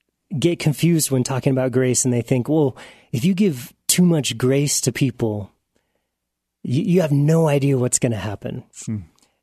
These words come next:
Speaker 1: And in, in, in my mind, as I was writing this book, and w-, kind of what I've learned is that people can't go wrong with too much grace. People are
Speaker 2: Hmm.
Speaker 1: gonna sin either way, so you might as
Speaker 2: Right.
Speaker 1: well give 'em the one thing
Speaker 2: Hmm.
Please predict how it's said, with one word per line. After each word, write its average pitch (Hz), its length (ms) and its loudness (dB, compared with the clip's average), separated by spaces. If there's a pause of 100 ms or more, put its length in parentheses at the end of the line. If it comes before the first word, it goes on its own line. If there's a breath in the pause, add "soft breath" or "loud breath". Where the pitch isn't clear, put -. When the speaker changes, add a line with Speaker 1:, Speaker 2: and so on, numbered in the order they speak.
Speaker 1:
And 127 640 0 (800)
in, 151 160 0
in, 139 480 -2
in 151 120 0
my 151 120 0
mind, 139 320 2
as 127 100 0
I 123 60 0
was 113 160 -2
writing 131 380 2
this 127 160 0
book, 120 360 -2
and 107 140 -4
w-, 123 260 -4
kind - 260 -2
of 131 60 -2
what 139 100 0
I've 127 180 -2
learned 117 300 0
is 107 120 -4
that 110 300 -4 (1120 loud breath)
people 160 360 -2 (420)
can't 160 340 0
go 127 180 2
wrong 110 360 0
with 101 120 -4
too - 180 -2
much 101 240 -4
grace. - 440 -6 (300)
People 202 200 2
are 180 60 4
Speaker 2:
Hmm. 143 60 2
Speaker 1:
gonna 135 160 2
sin 120 440 2
either 120 320 0
way, 104 320 -4
so - 140 0
you 127 160 2
might 135 260 2
as 127 140 2
Speaker 2:
Right. - 60 0
Speaker 1:
well 127 140 2
give 123 280 0
'em 117 180 2
the 131 140 0
one 139 560 0
thing 107 540 -2
Speaker 2:
Hmm. 127 220 0